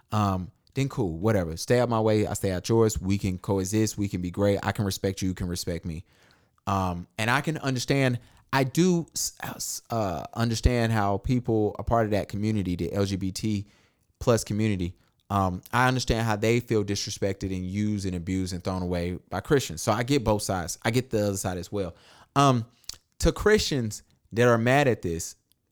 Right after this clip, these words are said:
my question to you will kinda be like what everybody else saying, like, "Why do you care?" I understand you feel disrespected. Um, what did you expect? That would be my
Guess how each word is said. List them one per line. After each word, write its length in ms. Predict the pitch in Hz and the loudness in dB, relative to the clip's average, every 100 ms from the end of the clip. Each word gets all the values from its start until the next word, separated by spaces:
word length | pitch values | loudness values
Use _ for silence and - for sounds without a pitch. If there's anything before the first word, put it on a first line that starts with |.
| _ _ - | _ _ -6
my 220 | 110 131 | 0 0
question 420 | - 165 147 127 | 2 4 4 0
to 180 | 113 - | -2 -2
you 340 | 104 101 90 95 _ _ | 0 0 -2 -8 _ _
will 120 | 107 | -6
kinda 220 | - 117 135 | -4 -2 -2
be 140 | 135 | 0
like 240 | 127 110 | 0 -2
what 100 | 120 | 0
everybody 300 | 113 117 120 | 0 2 0
else 140 | 143 139 | -2 -4
saying, 220 | 107 104 | -6 -6
like, 180 | 98 82 _ | -8 -10 _
"Why 280 | - 87 110 | -10 -2 0
do 40 | 131 | 0
you 140 | 117 | -4
care?" 300 | 113 117 82 - _ _ _ _ _ _ _ _ _ _ _ _ _ - | -6 -6 -8 -12 _ _ _ _ _ _ _ _ _ _ _ _ _ 2
I 120 | 135 | 2
understand 500 | 151 143 156 151 143 | 2 2 2 4 2
you 60 | 135 | 2
feel 200 | 139 123 | 4 4
disrespected. 760 | 120 - - 120 107 - 82 _ _ _ - | 2 -2 -2 0 0 -2 -10 _ _ _ -6
Um, 180 | 113 104 | -4 0
what 160 | 151 | 0
did 140 | 151 127 | 0 -2
you 100 | 120 | -2
expect? 440 | 98 - 82 - _ _ _ - | -2 -4 -8 -10 _ _ _ 2
That 140 | 117 | 6
would 120 | 147 131 | 6 6
be 80 | |
my 220 | 113 101 | 2 0